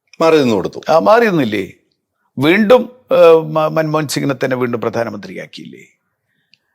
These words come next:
Speaker 2: രാഹുൽ ഗാന്ധിക്ക് വേണമെങ്കിൽ ഏതെങ്കിലും നല്ലൊരു വകുപ്പ് എടുക്കാമായിരുന്നില്ലേ? അദ്ദേഹം മന്ത്രിസ്ഥാനത്തേക്ക് കടന്നു വന്നില്ലല്ലോ, അധികാരത്തിലേക്ക് വന്നില്ലല്ലോ.
Speaker 1: ഈ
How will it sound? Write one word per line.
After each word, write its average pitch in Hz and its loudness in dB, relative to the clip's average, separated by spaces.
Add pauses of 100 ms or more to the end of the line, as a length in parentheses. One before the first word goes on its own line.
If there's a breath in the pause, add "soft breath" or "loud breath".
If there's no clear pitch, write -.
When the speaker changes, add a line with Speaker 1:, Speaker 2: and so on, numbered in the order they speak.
(140)
Speaker 2:
രാഹുൽ 143 2
ഗാന്ധിക്ക് 196 0
വേണമെങ്കിൽ 185 0
ഏതെങ്കിലും 170 0
നല്ലൊരു 170 2
വകുപ്പ് 160 -2
എടുക്കാമായിരുന്നില്ലേ? 117 -2 (760)
അദ്ദേഹം 196 2
മന്ത്രിസ്ഥാനത്തേക്ക് 180 -2
കടന്നു 160 0
വന്നില്ലല്ലോ, 120 -6 (520)
അധികാരത്തിലേക്ക് 156 2
വന്നില്ലല്ലോ. 120 -4 (1000)
Speaker 1:
ഈ 123 -4